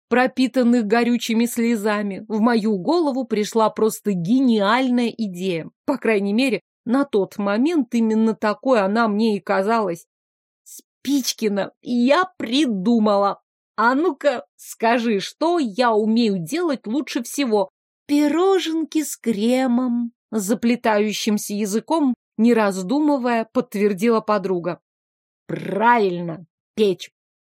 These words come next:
вот сама и испеку себе идеального мужика". "Кого?" Алиска удивленно махнула головой с распущенной гривой каштановых волос и посмотрела на меня, как на психопатку.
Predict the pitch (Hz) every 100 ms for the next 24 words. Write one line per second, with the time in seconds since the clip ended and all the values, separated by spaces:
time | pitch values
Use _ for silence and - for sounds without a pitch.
0 | - - 294 370 240 - 226 240 254 285
1 | 262 254 233 - - 214 - 285 339 -
2 | 277 285 247 254 - - 277 208 180 202
3 | 196 180 247 226 202 220 214 185 226 -
4 | 190 170 _ _ _ _ _ _ - 202
5 | 277 311 311 311 294 262 _ _ _ _
6 | _ - 247 262 233 - 226 190 220 240
7 | 226 226 220 226 - 240 220 214 220 220
8 | 220 285 254 _ - - 220 214 - 240
9 | 233 - 214 208 190 247 214 190 202 -
10 | 233 226 214 214 220 220 214 196 226 -
11 | 214 - 214 214 214 190 196 196 208 233
12 | 220 202 190 196 170 - 208 214 208 180
13 | - 165